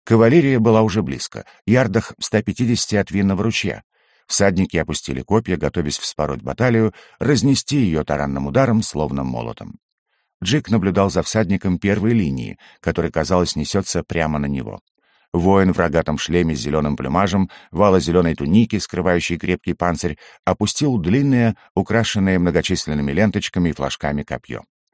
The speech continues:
В воздухе запели стрелы. Это отряд эльфов, стоявший у Лузского леса, начал обстреливать правый фланг кавалеристов.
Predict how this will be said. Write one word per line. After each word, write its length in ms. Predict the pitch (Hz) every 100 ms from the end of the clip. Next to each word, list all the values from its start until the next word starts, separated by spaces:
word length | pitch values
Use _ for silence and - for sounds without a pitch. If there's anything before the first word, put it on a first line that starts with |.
| _ _ _ -
В 60 | 95
воздухе 440 | 147 117 131 120
запели 360 | 98 92 123 113
стрелы. 440 | - 120 73 55 _ - -
Это 260 | 62 69 71
отряд 300 | - 78 -
эльфов, 340 | 123 104 76 -
стоявший 560 | - 71 85 - 82 -
у 80 |
Лузского 460 | 85 78 - - 71
леса, 340 | 110 123 120 117 - -
начал 320 | 151 - 131
обстреливать 640 | 107 - - 139 117 107 -
правый 380 | - 113 113 113
фланг 500 | - 71 73 - -
кавалеристов. 720 | 98 78 67 60 - - -